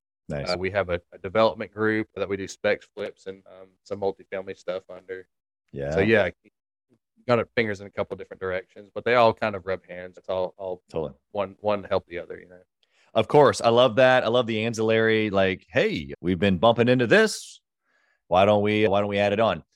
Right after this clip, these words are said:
Speaker 1: There's
Speaker 2: right.
Speaker 1: times, obviously times where those things don't make sense. It's not like you've jumped into every single trade possible. So I maybe wanna dig into that a little bit. But before we do that, I wanna know, you've obviously got a ton going on, dude.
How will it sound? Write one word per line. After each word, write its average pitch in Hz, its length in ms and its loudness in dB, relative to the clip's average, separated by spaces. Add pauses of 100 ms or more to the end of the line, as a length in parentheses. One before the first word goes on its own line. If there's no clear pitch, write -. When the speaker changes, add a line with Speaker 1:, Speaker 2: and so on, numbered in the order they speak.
(100)
Speaker 1:
There's 131 160 2
Speaker 2:
right. - 40 0 (180)
Speaker 1:
times, 170 100 -8
obviously 139 260 0
times 139 340 -2
where 123 100 2
those 120 160 2
things 123 160 -4
don't 120 180 0
make 104 140 -2
sense. 104 240 -4
It's - 100 -8
not 117 100 4
like 98 120 -2
you've 95 120 -6
jumped 95 260 -2
into 87 140 0
every 85 200 -2
single 78 240 -8
trade 80 300 -4
possible. 87 400 -2
So - 120 0
I 85 80 4
maybe 101 220 0
wanna 98 220 0
dig 87 200 -2
into 90 160 -6
that 87 180 2
a - 20 0
little 90 180 -2
bit. 87 220 2 (500)
But 135 400 4
before 180 340 2
we 196 140 2
do 180 420 -2
that, 101 260 2
I 127 40 0
wanna 165 220 -2
know, 127 380 0
you've 117 180 -6
obviously 156 260 -4
got 98 140 -2
a - 80 -14
ton 120 360 -6
going 78 240 -10
on, 98 200 0
dude. 71 240 -12